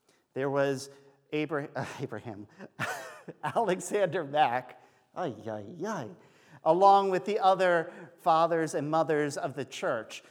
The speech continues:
who many of them came from a Reformed or Lutheran tradition.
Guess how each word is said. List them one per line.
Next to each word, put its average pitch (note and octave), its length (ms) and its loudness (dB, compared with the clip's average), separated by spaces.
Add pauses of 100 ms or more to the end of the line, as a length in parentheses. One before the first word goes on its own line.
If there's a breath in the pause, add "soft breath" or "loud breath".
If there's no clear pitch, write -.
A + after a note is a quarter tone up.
(420 soft breath)
who G3 220 -2
many A#3 360 -2
of G#3 80 0
them G3 180 -2
came G3 560 -2
from E3 540 0
a D3 100 -4
Reformed D3 640 -2
or C#3+ 180 -6
Lutheran C#3 680 -8
tradition. B2 720 -10